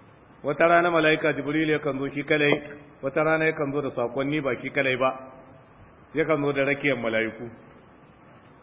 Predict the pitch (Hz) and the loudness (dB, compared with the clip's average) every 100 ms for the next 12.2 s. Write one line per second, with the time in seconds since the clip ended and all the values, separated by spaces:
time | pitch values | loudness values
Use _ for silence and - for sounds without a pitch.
0 | - - 117 127 170 175 170 156 160 165 | -20 -12 -6 0 2 6 6 6 4 2
1 | 165 170 156 147 151 139 123 - 135 147 | 2 0 0 0 0 0 -2 -4 -2 0
2 | 135 113 - - - - - - - 120 | -2 -4 -12 -20 -20 -20 -20 -20 -8 -4
3 | 110 143 143 170 170 175 180 180 165 147 | -2 -2 -2 -2 0 2 2 0 -4 -2
4 | 131 127 147 147 - 104 - - - - | -2 0 2 0 -4 -8 -10 -16 -20 -20
5 | - - - - 110 113 123 127 123 113 | -20 -20 -20 -8 -4 -2 -2 -2 -2 -2
6 | 113 - 131 175 185 170 156 160 170 156 | -8 -14 -8 -4 2 2 2 0 -2 -4
7 | 156 151 151 156 175 165 143 135 139 143 | -2 -2 0 0 0 -2 -2 0 2 0
8 | 131 139 - 165 143 139 - 175 165 151 | -4 -8 0 0 0 -4 -6 -4 -4 -4
9 | 147 147 135 147 143 135 135 143 131 131 | -2 -2 -2 -4 -4 -2 0 -2 -6 -12
10 | 123 - - - - - - - - - | -16 -20 -20 -20 -20 -20 -20 -20 -20 -10
11 | 117 117 131 139 165 165 143 151 147 156 | -8 -6 -2 0 0 -2 -2 -2 0 0
12 | 151 165 | 0 2